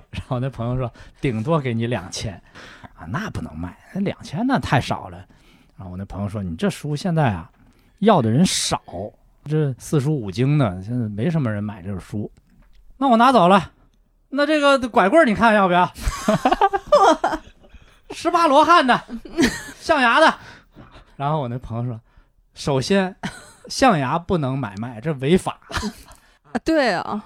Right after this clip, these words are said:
Speaker 1: “其次，一数，你这怎么十七罗汉少一罗汉？”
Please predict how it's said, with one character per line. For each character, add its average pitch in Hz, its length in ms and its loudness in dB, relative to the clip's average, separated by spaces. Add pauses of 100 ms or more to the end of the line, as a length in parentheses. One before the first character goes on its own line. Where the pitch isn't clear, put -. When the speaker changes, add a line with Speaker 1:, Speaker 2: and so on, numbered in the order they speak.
(420)
Speaker 1:
“其 254 260 2
次， 254 260 4 (840)
一 269 160 2
数， 143 460 -10 (600)
你 208 80 -4
这 339 120 4
怎 285 80 2
么 208 80 4
十 285 260 -2
七 - 240 4
罗 226 200 6
汉 285 140 4
少 151 360 2
一 285 80 4
罗 277 140 4
汉？” - 380 2